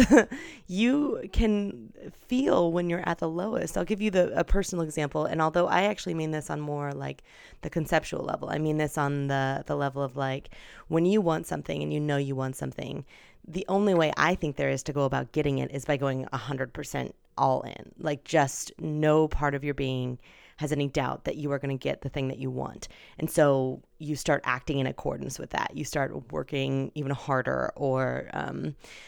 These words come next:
finding certain ways of, of making something that you weren't doing that wasn't related, uh,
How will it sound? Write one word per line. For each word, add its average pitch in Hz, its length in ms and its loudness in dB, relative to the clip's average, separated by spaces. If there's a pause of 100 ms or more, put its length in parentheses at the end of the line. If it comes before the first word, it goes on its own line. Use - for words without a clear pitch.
(140)
finding 147 420 6
certain 156 300 0
ways 139 520 0
of, 135 240 2 (180)
of 143 180 -2
making 143 360 0
something 139 340 -2
that 151 100 -6
you 139 140 -6
weren't 143 260 -2
doing 135 460 2
that - 160 -6
wasn't 170 260 4
related, 160 380 0
uh, 156 60 -4